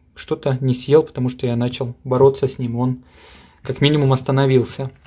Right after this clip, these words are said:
Да, но всё равно нужно блюсти, так сказать, поэтому я не хочу их смешивать с остальными. И вот это Giltage, тоже хани. Такой красивый, в принципе, сорт. Тоже пара старых розеток, которые были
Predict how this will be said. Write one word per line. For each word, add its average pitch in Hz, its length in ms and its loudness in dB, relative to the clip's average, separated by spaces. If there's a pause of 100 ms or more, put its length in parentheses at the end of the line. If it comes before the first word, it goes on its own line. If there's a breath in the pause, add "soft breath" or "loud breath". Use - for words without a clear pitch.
Да, 139 200 -2
но 160 80 0
всё 135 180 -2
равно 135 420 2 (140)
нужно 139 440 -2 (100)
блюсти, 127 720 -2
так - 180 -10
сказать, - 260 -12
поэтому 135 260 0
я - 20 4
не 127 80 2
хочу 127 260 -2
их 127 60 -8
смешивать 135 460 -8
с - 60 -20
остальными. 127 480 -6 (800 loud breath)
И 202 80 4
вот 190 140 6
это 165 160 4
Giltage, 131 600 4 (140)
тоже 123 240 2
хани. 143 440 -4 (1200)
Такой 117 400 -2 (120)
красивый, 120 420 0
в - 60 -8
принципе, 127 400 -2
сорт. 190 340 -2 (100)
Тоже 131 200 2
пара 127 240 4
старых 127 360 0
розеток, 185 460 0 (720 soft breath)
которые 143 240 2
были 139 280 4